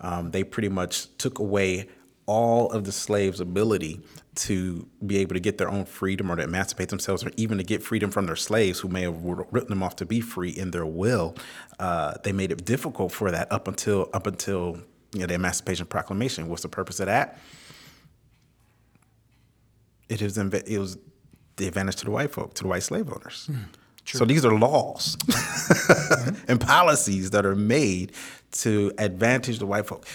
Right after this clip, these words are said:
Speaker 1: So it's these type of policies, um, that became commonplace. You know,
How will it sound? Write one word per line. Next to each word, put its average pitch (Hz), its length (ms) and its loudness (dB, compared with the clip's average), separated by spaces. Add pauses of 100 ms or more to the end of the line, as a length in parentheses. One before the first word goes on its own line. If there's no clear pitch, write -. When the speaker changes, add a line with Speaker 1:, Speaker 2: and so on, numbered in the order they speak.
Speaker 1:
So 135 180 0
it's 123 120 -2
these 143 200 0
type 143 200 0
of 104 120 -8
policies, 139 800 -2 (340)
um, 87 540 -6 (140)
that 107 260 2
became 120 540 0
commonplace. - 960 -4 (420)
You 107 120 4
know, 95 160 6